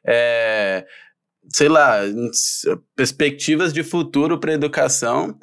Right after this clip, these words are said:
E, tipo, minha mãe tá ouvindo, eu quero que ela entenda, sabe? Então, é, eu fico muito pensando em públicos diferenciados que vão se aproximando dessa, desse contexto de educação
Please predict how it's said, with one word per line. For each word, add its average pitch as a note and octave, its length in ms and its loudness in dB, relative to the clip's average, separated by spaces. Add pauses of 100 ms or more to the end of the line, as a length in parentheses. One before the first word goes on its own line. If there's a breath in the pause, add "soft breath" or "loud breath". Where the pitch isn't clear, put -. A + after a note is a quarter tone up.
(300 loud breath)
E, G#3+ 100 -2
tipo, F3+ 180 0
minha D#3 180 4
mãe D3 180 2
tá D3 100 2
ouvindo, E3+ 340 0
eu C3+ 100 2
quero D#3+ 200 0
que G3 80 -6
ela E3 100 0
entenda, G#2+ 520 -4
sabe? - 420 -2 (320 soft breath)
Então, B2+ 540 0
é, C3+ 540 2
eu A2 100 2
fico C#3+ 240 -2
muito E3+ 240 0
pensando F3 380 0
em C#3+ 100 2
públicos C#3+ 560 -2
diferenciados A#2+ 880 0
que C3 120 -6
vão A#2 180 -4
se - 100 -6
aproximando C#3+ 760 0
dessa, C#3 560 -2
desse A2+ 260 -6
contexto A2+ 400 -4
de A#2 80 -8
educação A2 760 -6